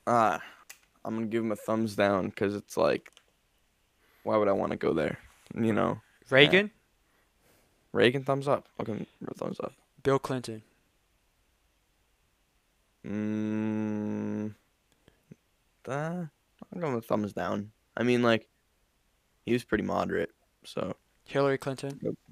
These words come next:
Speaker 1: Thumbs down.
Speaker 2: Obama.
Speaker 1: Thumbs down.
Speaker 2: George Bush.
Speaker 1: Thumbs down.
Speaker 2: Uh, you probably had to watch this in high school. Al Gore.
Speaker 1: Oh,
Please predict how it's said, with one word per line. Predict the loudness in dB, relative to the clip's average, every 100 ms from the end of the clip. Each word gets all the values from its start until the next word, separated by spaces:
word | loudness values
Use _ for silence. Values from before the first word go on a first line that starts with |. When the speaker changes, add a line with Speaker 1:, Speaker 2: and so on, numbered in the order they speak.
| -20 _ _ _ _ _ _ _ _ _ _ _ -12
Speaker 1:
Thumbs | -12 -8
down. | -8 -8 -12 -20 _ -12
Speaker 2:
Obama. | -2 2 2 0 -6 _ _ _ _ _ _ _ _ _ _ _ _ _ _ _ _ _
Speaker 1:
Thumbs | -8 -8 -10
down. | -16 -18 _ _ _
Speaker 2:
George | -4 2 2 0 -2
Bush. | -2 -2 -4 -8 -12 _ _ _ _ _ _ _ _ _ _ _ _ _ -10
Speaker 1:
Thumbs | -10 -8
down. | -10 -10 -12 _ _ _ -20 -8
Speaker 2:
Uh, | -2 2 2 0 -4
you | -2
probably | 2 4 4
had | 2
to | 0
watch | 0 -2
this | -4 -6 -8
in | -6
high | -4
school. | -4 -4 -8 -12 -16 -18 -16 -16 -18 -20 -20 8
Al | 10 10
Gore. | 8 8 10 10 6 -4 -20 _ _ _ _ _ _ _ _ _ _ _ _
Speaker 1:
Oh, | 2 2